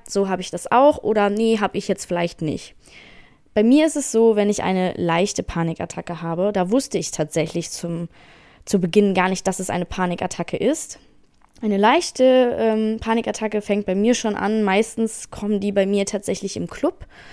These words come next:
wenn ich feiern bin oder wenn ich in der Stadt bin und viele Menschen da sind. Bei großen Menschenmengen fängt auf einmal an, so ein bisschen alles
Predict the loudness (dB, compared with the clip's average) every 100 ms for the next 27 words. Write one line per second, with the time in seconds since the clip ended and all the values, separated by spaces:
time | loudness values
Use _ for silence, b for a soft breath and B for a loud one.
0 | B B B -8 -6 -4 -2 2 2 2
1 | 2 2 -2 -4 -4 -6 -8 -8 -6 -2
2 | -2 0 0 2 0 -2 -4 0 2 0
3 | -2 -4 -4 -4 -4 -4 -6 -8 B B
4 | B B -2 0 2 4 4 2 0 0
5 | 2 2 2 2 -2 -8 _ _ _ -20
6 | -20 -20 -8 -2 0 2 2 0 0 2
7 | 4 4 2 2 2 2 2 0 0 0
8 | 0 0 0 0 0 2 2 -2